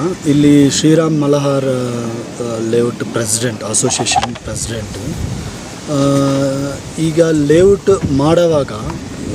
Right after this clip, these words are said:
ಬಿಲ್ಡರು ಅನೇಕವಾದಂಥ ಅಮ್ಯುನಿಟೀಸು, ಫೆಸಿಲಿಟೀಸು,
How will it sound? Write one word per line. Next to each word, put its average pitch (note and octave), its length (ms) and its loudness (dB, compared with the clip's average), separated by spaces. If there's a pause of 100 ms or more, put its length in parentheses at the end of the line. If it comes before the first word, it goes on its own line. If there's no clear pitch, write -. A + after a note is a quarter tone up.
(200)
ಬಿಲ್ಡರು D#3 760 2
ಅನೇಕವಾದಂಥ C#3+ 960 0 (920)
ಅಮ್ಯುನಿಟೀಸು, B2+ 680 2
ಫೆಸಿಲಿಟೀಸು, B2 1040 -2